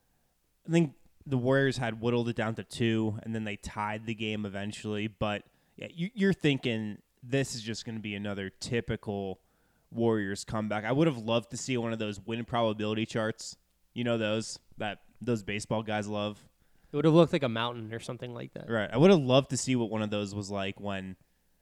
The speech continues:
Speaker 1: not even when the Warriors were tied, because obviously the Warriors were heavy favorites once they tied the score late in the fourth. But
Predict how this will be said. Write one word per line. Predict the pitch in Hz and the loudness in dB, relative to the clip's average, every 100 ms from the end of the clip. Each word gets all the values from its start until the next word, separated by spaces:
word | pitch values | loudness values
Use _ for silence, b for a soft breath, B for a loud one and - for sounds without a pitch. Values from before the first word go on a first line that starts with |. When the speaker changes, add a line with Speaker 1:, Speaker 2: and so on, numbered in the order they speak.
| _ _ _ - | _ _ _ 2
Speaker 1:
not | 170 262 | 6 6
even | 247 156 | 6 2
when | 147 | 0
the | 135 | 6
Warriors | 143 151 135 | 6 6 4
were | 120 | -2
tied, | - - 117 107 87 92 | -6 -2 0 -2 -6 -6
because | 117 117 117 107 98 107 | -4 -2 -2 -2 -6 -8
obviously | 107 123 123 113 - 110 | -2 -2 -2 -4 -6 -6
the | |
Warriors | 104 107 107 98 | -4 -4 -4 -6
were | 98 | -10
heavy | 92 - 117 110 | -12 -6 -4 -4
favorites | 101 104 104 101 95 | -8 -8 -6 -8 -10
once | 104 101 | -10 -8
they | 98 | -10
tied | - 98 101 | -10 -10 -8
the | 95 | -10
score | - 104 98 | -10 -8 -8
late | 98 95 | -8 -10
in | |
the | - | -14
fourth. | - 113 101 98 | -6 -2 -2 -4
But | 104 98 | -10 -10